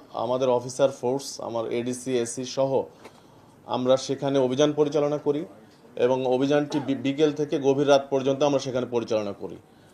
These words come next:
এই পরিচালনার ফলে আমরা সেখান থেকে, আহ, বিভিন্ন, আহ, অপরাধের সাথে জড়িত মাদক ব্যবসায়ী,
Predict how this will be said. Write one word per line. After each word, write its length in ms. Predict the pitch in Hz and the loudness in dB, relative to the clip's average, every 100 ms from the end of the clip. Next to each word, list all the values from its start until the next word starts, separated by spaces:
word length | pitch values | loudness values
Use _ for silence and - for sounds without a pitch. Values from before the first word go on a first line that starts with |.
| - - | -20 -4
এই 160 | 120 120 | -2 2
পরিচালনার 480 | 143 143 151 151 151 | 4 4 4 4 2
ফলে 260 | 147 160 165 | 2 0 2
আমরা 180 | 151 | 0
সেখান 400 | 147 147 139 147 | -2 -4 -4 -4
থেকে, 440 | 147 151 - 156 156 | -4 -6 -2 2 2
আহ, 320 | 147 123 139 117 | 4 2 2 0
বিভিন্ন, 760 | 139 151 160 156 156 156 147 | -4 -2 -4 0 2 4 4
আহ, 760 | 127 127 123 113 98 98 - - - - _ _ - | 6 6 8 6 2 -4 -8 -14 -16 -20 _ _ -2
অপরাধের 420 | 143 151 165 175 | 2 6 6 6
সাথে 260 | - 156 | 2 0
জড়িত 380 | 135 139 120 92 80 - - - _ - - - - - 110 | 2 2 2 -4 -12 -18 -20 -20 _ -20 -20 -20 -20 -12 0
মাদক 340 | 123 135 135 - | 2 4 2 0
ব্যবসায়ী, 640 | 123 127 139 147 143 139 | 0 2 2 4 4 4